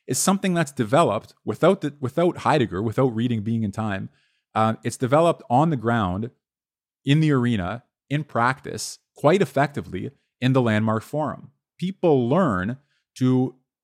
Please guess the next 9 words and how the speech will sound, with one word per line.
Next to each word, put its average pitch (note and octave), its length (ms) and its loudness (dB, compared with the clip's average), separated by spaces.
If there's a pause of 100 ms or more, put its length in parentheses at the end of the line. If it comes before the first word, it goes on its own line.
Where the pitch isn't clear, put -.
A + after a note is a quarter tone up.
(200)
get B2+ 200 -2
very E3 320 0
clear G#2 640 -2 (280)
about B2 220 -2
the B2+ 80 -6
fact C#3 360 -2
that A#2 160 -4
they're A#2+ 120 0
not C#3+ 460 -2